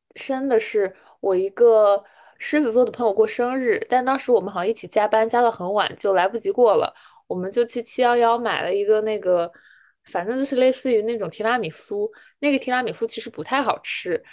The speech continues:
然后我们就坐在大时代那下面，就吃那个提拉米苏。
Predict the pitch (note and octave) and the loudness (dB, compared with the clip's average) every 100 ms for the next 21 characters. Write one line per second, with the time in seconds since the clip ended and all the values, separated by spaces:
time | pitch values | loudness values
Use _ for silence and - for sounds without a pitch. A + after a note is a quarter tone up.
0 | - - F#3 A3+ G3+ E3 A3 G#3+ A#3 G#3+ | -16 -6 0 2 2 0 -2 2 4 4
1 | G#3 F#3 B3+ A3+ - - A3 A#3+ G#3+ - | 2 0 0 -2 -4 -2 2 2 2 0
2 | C4+ G#3 E3 - - _ - G#3+ - A#3 | -2 -4 -4 -6 -10 _ -6 -6 -2 0
3 | G#3 F#3+ G3 G3+ F#3 - - E3 | 0 0 -4 -2 -6 -10 -10 -10